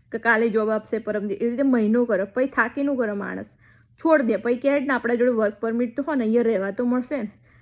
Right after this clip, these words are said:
એ રહેવાના ચક્કરમાં પછી એ લોકોને કેશવાળી જોબ શોધવી પડે, પાંચ છ ડોલરવાળી જોબ, અને એ લોકો એની અંદર એમનું ખૂબ શોષણ થતું હોય. અને એ બી જો કોઈને મળી જાય તો મળી જાય, ના મળી તો શું કરો, કહેવાય.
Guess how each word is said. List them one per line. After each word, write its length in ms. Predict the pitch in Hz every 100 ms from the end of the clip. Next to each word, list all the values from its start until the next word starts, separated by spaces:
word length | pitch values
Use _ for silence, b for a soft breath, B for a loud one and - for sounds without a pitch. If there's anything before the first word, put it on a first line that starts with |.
| b b _
એ 120 | 277 302
રહેવાના 400 | 294 254 269 285
ચક્કરમાં 480 | 247 247 254 269
પછી 160 | 262 262
એ 20 |
લોકોને 400 | 247 247 247 269
કેશવાળી 560 | 302 220 220 - 202 208
જોબ 240 | 190 214 - -
શોધવી 300 | 214 190 202
પડે, 240 | 190 208
પાંચ 320 | 190 214 220
છ 260 | 220 220 208
ડોલરવાળી 480 | 202 190 175 185 180
જોબ, 200 | 190 190 b b b _
અને 160 | 214 233
એ 60 | 240
લોકો 260 | 240 254
એની 280 | 240 220 233
અંદર 200 | 220 233
એમનું 260 | 220 214 240
ખૂબ 300 | 220 233 - -
શોષણ 360 | 226 226 220
થતું 340 | 196 175 - 180
હોય. 60 | - b b b b
અને 200 | 220 240
એ 40 | 247
બી 140 | 285
જો 140 | 285
કોઈને 280 | 285 294 277
મળી 380 | 269 226 240 269
જાય 140 | 262
તો 120 | 262 254
મળી 340 | 220 214 233
જાય, 180 | 202 196
ના 180 | 214 240
મળી 300 | 240 240 254
તો 120 | 262
શું 200 | 254 262
કરો, 260 | 214 190 214
કહેવાય. 280 | - 190